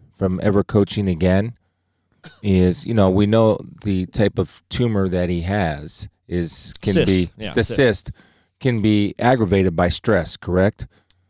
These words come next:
Speaker 2: That's what
Speaker 1: And
Speaker 2: we've been told,
Speaker 1: and I
Speaker 2: yes.
Speaker 1: think it's not operable, from my
Speaker 2: That
Speaker 1: understanding.
Speaker 2: is correct. That is what we've been told.
Speaker 1: So I, I, I just think he's gonna have a hard time getting back into coaching because it's impossible to coach at the N F L level or a place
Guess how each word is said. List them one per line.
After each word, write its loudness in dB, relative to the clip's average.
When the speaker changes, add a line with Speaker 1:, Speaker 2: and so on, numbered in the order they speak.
Speaker 2:
That's -8
what 2
Speaker 1:
And 4
Speaker 2:
we've 0
been 0
told, -4
Speaker 1:
and 2
I 4
Speaker 2:
yes. 0
Speaker 1:
think 0
it's -4
not 2
operable, 0
from 0
my 2
Speaker 2:
That 2
Speaker 1:
understanding. 0
Speaker 2:
is 2
correct. -4
That -2
is -4
what -10
we've -14
been -18
told. -14
Speaker 1:
So 2
I, -2
I, 0
I 2
just -2
think -4
he's 0
gonna 2
have 4
a 2
hard 2
time 0
getting -2
back 2
into -4
coaching 0
because 0
it's -4
impossible -2
to -10
coach 0
at -2
the -4
N -2
F -2
L 4
level 2
or 4
a -2
place -2